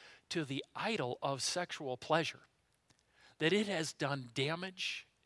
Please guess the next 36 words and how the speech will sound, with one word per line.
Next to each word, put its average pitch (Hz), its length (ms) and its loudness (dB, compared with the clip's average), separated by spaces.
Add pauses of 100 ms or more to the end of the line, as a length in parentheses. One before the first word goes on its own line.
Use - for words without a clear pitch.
(320)
in 143 140 -6
the 131 80 0
lives 143 420 -2
of - 140 -12
people 170 580 -8
and 131 200 -4
in 139 200 -6
our 127 140 -6
society. 104 760 -6 (1900)
A, 165 180 4
a 185 80 10
recent 196 380 4
study 156 340 4
done 160 240 4
by 139 320 4 (340)
Rutgers 175 480 6
University, 139 560 2
a 139 60 2
state 214 260 6
university, 147 720 0 (760)
asked 220 300 8
college 220 400 8
students 180 380 0
if 165 120 -2
they 165 100 4
thought 185 220 6
it 175 80 2
was 160 100 2
a - 80 0 (140)
good 277 180 4
idea 170 640 4
for - 180 0
couples 202 420 6 (300)
to 185 160 10
live 214 480 6
together 143 500 6